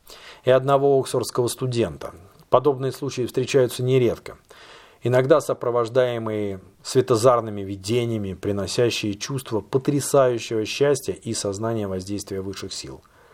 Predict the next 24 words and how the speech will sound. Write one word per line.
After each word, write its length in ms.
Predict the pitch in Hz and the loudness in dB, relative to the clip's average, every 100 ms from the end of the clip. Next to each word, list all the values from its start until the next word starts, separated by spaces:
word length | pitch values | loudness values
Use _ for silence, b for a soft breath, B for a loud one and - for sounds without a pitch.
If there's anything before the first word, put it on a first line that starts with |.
| b b b b b b | b b b b b b
Если 320 | - 156 - 175 | 2 2 4 2
отвлечься 720 | 165 185 190 - - 123 117 | 2 0 -2 0 0 4 2
от 200 | 113 _ | 0 _
того 640 | 120 120 127 135 127 123 | 2 4 2 0 2 0
значения 680 | 110 120 117 - 156 147 104 | -4 -6 -4 0 2 2 -2
и 20 | |
той 220 | 95 117 110 | -2 0 0
ценности, 540 | - 151 151 120 - | 2 2 2 -2 -6
которые 460 | - 98 117 113 104 | -6 -4 0 2 2
приобретают 800 | 110 107 110 110 117 107 101 | 2 2 2 0 2 2 2
эти 240 | 113 104 107 | -2 -2 -4
явления 440 | 104 113 107 95 | -2 0 -2 -6
в 40 | 95 | -2
дальнейшей 600 | 107 104 104 98 - 101 | 0 0 -2 -6 -8 -6
жизни 480 | 117 170 139 98 B B B B B B | -2 -2 -2 -8 B B B B B B
испытавшего 800 | 120 - - - 127 117 - 104 | -6 -2 -2 2 4 2 -2 -8
их 140 | 104 - | -10 -8
человека, 680 | 123 120 113 95 82 - 80 b b - | -4 0 0 -2 -8 -12 -18 b b 2
и 60 | |
рассматривать 640 | 131 139 - 143 123 117 120 | 4 4 0 0 0 -6 -6
их 160 | - | -6
исключительно 640 | 120 - 117 117 117 120 113 | -6 -6 -6 -6 -4 -2 -2
психологической 840 | - - 123 117 117 110 - 113 | -2 0 2 2 0 -6 -6 -6
стороны, 540 | - 117 117 135 196 | -2 2 2 2 0